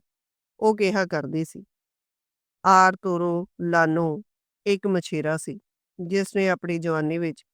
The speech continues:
ਇੱਕ ਧਾਰਮਿਕ ਸਕੂਲ ਵਿੱਚ ਪੜ੍ਹਾਈ ਕੀਤੀ ਸੀ ਤੇ ਉਸ ਨੂੰ ਪਾਦਰੀ ਬਣਨ ਲਈ ਤਿਆਰ ਕੀਤਾ ਜਾ ਰਿਹਾ ਸੀ।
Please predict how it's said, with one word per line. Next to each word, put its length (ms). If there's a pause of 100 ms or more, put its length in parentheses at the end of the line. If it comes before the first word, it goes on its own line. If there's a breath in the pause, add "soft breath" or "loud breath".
(560)
ਇੱਕ 260
ਧਾਰਮਿਕ 440
ਸਕੂਲ 400
ਵਿੱਚ 300
ਪੜ੍ਹਾਈ 300
ਕੀਤੀ 340
ਸੀ 200 (760)
ਤੇ 100
ਉਸ 200
ਨੂੰ 200
ਪਾਦਰੀ 420
ਬਣਨ 360
ਲਈ 220 (500)
ਤਿਆਰ 360
ਕੀਤਾ 340
ਜਾ 200
ਰਿਹਾ 160
ਸੀ। 180